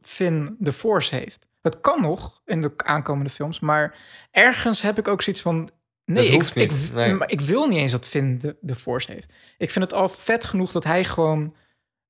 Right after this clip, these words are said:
Speaker 1: een, een stormtrooper is die besloten heeft dat hij geen stormtrooper meer, meer wil zijn.
Speaker 2: Ja, hè?
Speaker 1: Dat is al krachtig genoeg
Speaker 2: Ja,
Speaker 1: voor zijn
Speaker 2: ben ik met je
Speaker 1: character.
Speaker 2: eens. Ben ik
Speaker 1: Weet je, en dat,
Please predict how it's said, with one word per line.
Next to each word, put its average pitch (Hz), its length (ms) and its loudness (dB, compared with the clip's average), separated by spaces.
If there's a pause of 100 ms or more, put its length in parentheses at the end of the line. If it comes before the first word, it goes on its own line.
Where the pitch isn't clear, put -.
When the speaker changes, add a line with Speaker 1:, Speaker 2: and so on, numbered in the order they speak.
(260)
Speaker 1:
een, 156 280 -2 (160)
een 151 180 -2
stormtrooper 226 760 2
is 185 220 0
die 160 240 0
besloten 190 440 2
heeft 165 120 0
dat 160 100 -4
hij 156 80 -2
geen 165 100 0
stormtrooper 139 640 -2
meer, 135 100 -4
meer 131 220 0
wil 127 140 0
zijn. - 300 -6 (120)
Speaker 2:
Ja, 117 120 0
hè? 113 120 2
Speaker 1:
Dat 185 140 4
is 165 120 0
al 196 240 4
krachtig - 520 0
genoeg - 520 -2 (280)
Speaker 2:
Ja, 123 100 0
Speaker 1:
voor 175 160 4
zijn 170 240 0
Speaker 2:
ben 170 140 2
ik 160 60 4
met 113 100 0
je 170 60 2
Speaker 1:
character. 160 220 0
Speaker 2:
eens. 98 280 -10
Ben 107 100 -14
ik 113 60 -20 (160)
Speaker 1:
Weet 156 200 2
je, - 80 0
en 196 200 4
dat, 233 360 2